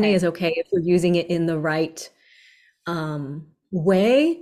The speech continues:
Speaker 1: Yeah.
Speaker 2: You want your skin to be really, really healthy, and then you wanna support your skin around using Retin-A because it is harsh on the skin. So you have to have, like, really supportive,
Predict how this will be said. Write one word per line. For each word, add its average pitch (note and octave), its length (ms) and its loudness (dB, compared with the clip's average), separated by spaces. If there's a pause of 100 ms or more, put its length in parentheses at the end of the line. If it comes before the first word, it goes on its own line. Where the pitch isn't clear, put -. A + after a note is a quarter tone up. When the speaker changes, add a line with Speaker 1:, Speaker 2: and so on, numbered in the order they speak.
(120)
Speaker 1:
Yeah. E3 220 -2
Speaker 2:
You C4 60 8
want C#4 140 6
your C#4+ 80 2
skin C#4 240 2
to C#4+ 60 0
be A3+ 160 4
really, A3 300 6
really G3+ 220 4
healthy, A3 420 2
and G#3+ 140 6
then G3+ 120 6
you G3+ 80 6
wanna F#3 200 4
support G#3 460 0
your G3 120 4
skin F3+ 540 0 (460)
around F3 480 2
using A3+ 280 4
Retin-A A3+ 340 2
because F#3+ 380 2
it F#3 120 2
is E3+ 360 0 (360)
harsh E4 320 2
on E3 140 0
the D3+ 80 -6
skin. D3 380 -6
So - 160 -4
you F3 120 4
have F3+ 240 -2
to G3 100 -2
have, F3 220 -2
like, E3 160 -2
really F#3+ 560 0 (320)
supportive, F3 1000 0